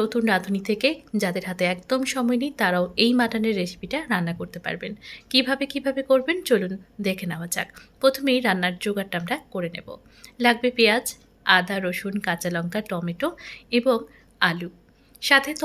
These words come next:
অবশ্যই লাগবে মাটন। আমি এখানে প্রায় পাঁচশো গ্রাম মতো মাটন নিয়েছিলাম। এখন মশলাটাকে আধা বাটা করে বেটে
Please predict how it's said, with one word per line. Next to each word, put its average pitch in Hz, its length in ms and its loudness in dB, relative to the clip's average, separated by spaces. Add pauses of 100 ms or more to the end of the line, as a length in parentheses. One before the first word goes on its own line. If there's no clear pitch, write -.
অবশ্যই 208 420 0
লাগবে 170 240 -2 (200)
মাটন। 160 280 -8 (360)
আমি 214 320 4
এখানে 233 240 0 (160)
প্রায় 180 180 4 (100)
পাঁচশো 202 380 0
গ্রাম 233 240 2
মতো 233 180 -2 (280)
মাটন 180 320 -6
নিয়েছিলাম। 170 380 -4 (580)
এখন 247 220 0 (420)
মশলাটাকে 247 600 0 (280)
আধা 202 200 -2
বাটা 233 260 0
করে 196 140 0 (100)
বেটে 190 200 -2